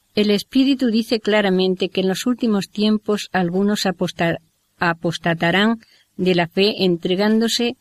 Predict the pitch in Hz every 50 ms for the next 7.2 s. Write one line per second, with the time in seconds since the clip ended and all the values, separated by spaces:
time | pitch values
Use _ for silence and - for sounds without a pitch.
0 | _ _ _ _ _ - - 180 180 170 - - - 202 202 208 233 226 254 240
1 | 226 196 185 180 170 170 160 160 165 165 170 190 208 214 208 208 214 - - _
2 | _ _ _ _ _ _ - 196 196 185 175 175 165 - - 190 202 196 214 208
3 | - 180 170 165 160 156 151 147 147 147 - - 151 156 - _ _ _ _ _
4 | _ _ _ _ - 190 190 180 180 175 165 - 190 185 170 - 175 175 175 160
5 | - - 214 226 240 240 233 214 190 190 185 175 175 175 170 170 170 160 165 -
6 | - _ - 170 165 170 160 - - 175 175 180 170 175 170 165 165 - 160 160
7 | 151 156 -